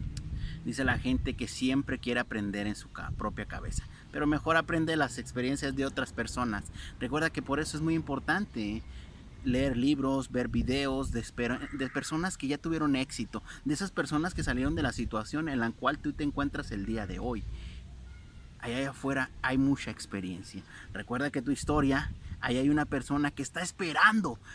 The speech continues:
a que tú salgas y le cuentes tu historia, porque quizás tu historia pueda cambiar el entorno de muchas vidas. Así que te invito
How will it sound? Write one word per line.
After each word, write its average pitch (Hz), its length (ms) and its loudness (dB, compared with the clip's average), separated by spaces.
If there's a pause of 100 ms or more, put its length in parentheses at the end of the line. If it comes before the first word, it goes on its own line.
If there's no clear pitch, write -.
a 135 120 4
que 135 120 0
tú 165 160 -2
salgas 151 540 -2
y - 20 2
le 117 140 2
cuentes 135 400 0
tu 123 100 -4
historia, 107 380 -4 (220)
porque 131 260 -2
quizás - 340 -4
tu 180 100 0
historia 151 520 2 (180)
pueda 143 260 2
cambiar 120 600 2 (500)
el 123 100 2
entorno 117 460 2
de 120 240 0
muchas 123 560 4
vidas. 117 500 -2 (240)
Así 120 200 0
que 190 100 2
te 180 100 -2
invito 170 560 2